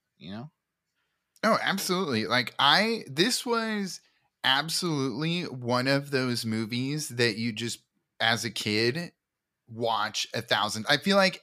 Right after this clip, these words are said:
Speaker 2: every parent, if you ask them, be like, "Hey, what were the movies that your kid was obsessed with?" There's, like, a handful that they could s-, uh, just jump out and say right off the top of their head. And this is definitely, uh, the top for mine.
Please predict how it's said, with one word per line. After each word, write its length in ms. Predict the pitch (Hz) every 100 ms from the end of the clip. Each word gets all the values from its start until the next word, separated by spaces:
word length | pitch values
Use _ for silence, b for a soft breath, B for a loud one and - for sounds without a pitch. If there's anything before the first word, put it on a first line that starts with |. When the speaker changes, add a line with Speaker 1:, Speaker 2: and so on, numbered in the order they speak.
| -
Speaker 2:
every 440 | 139 147 185 196
parent, 600 | - 110 107 120 151 - - b b
if 160 | 135 123
you 140 | 160
ask 260 | 120 113 123
them, 140 | 151
be 60 | 139
like, 180 | 135 123
"Hey, 200 | 185 151
what 260 | 131 151
were 140 | 175 196
the 140 | 190
movies 680 | 160 123 117 139 147 139 113
that 160 | 120 104
your 160 | 113
kid 220 | 98 123
was 160 | 110 104
obsessed 360 | 101 - 107 -
with?" 120 | 101
There's, 260 | 120 113 104
like, 240 | 110 104 - B B
a 80 | 123
handful 680 | - 123 127 135 - 151 165
that 160 | 156 117
they 120 | 117
could 160 | - 101
s-, 160 | - - -
uh, 80 | 117
just 340 | 107 113 - - B B -
jump 400 | 107 107 135 135
out 280 | 123 117 139
and 120 | 123
say 280 | 117 120 117
right 200 | 113 107
off 160 | 110 117
the 80 | 131
top 280 | 117 113
of 60 | 131
their 140 | 120 104
head. 280 | 104 113 120
And 160 | 127
this 180 | 147 143
is 100 | 131
definitely, 540 | 107 104 - 104 98 90
uh, 200 | 95 90 85
the 140 | 104
top 320 | - 104 87
for 100 | -
mine. 320 | 92 87 71